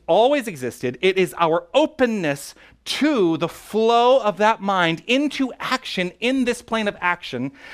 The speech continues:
that allowed flying to be possible. I believe in miracles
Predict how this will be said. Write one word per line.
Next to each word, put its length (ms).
that 120
allowed 720
flying 720
to 260
be 160
possible. 800
I 140
believe 260
in 120
miracles 800